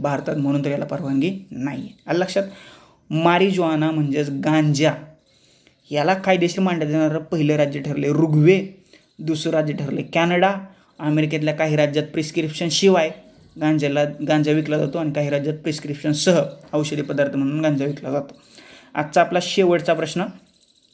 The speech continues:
अ, त्यावेळेसचा करंट अफेअर्स आहे, तर याचं डायरेक्ट तुम्हाला मी उत्तर सांगतो. याचं उत्तर आहे पर्याय क्रमांक दोन,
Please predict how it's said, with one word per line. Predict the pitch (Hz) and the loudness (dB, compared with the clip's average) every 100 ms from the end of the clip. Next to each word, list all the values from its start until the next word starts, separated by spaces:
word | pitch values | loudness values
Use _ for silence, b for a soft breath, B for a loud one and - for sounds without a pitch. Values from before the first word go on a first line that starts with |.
| _ _ 143 | _ _ 0
अ, | 143 143 143 - - _ _ - | 2 4 2 -6 -20 _ _ 2
त्यावेळेसचा | 214 220 214 | 4 4 2
करंट | 233 196 170 151 | 0 2 2 -2
अफेअर्स | - - - | -4 -6 -4
आहे, | 147 120 b b b | -4 -6 b b b
तर | 151 | -6
याचं | 151 190 | -4 0
डायरेक्ट | 185 185 180 | 2 2 0
तुम्हाला | 180 175 | -2 -2
मी | 180 | -2
उत्तर | 175 151 | -4 -4
सांगतो. | 170 156 165 | -4 -2 -2
याचं | 151 156 | -2 -2
उत्तर | 160 170 165 | -4 0 0
आहे | 147 147 - _ | 0 -4 -12 _
पर्याय | 151 147 | 0 0
क्रमांक | 139 143 135 143 | 0 -2 -2 -2
दोन, | 139 156 | 0 0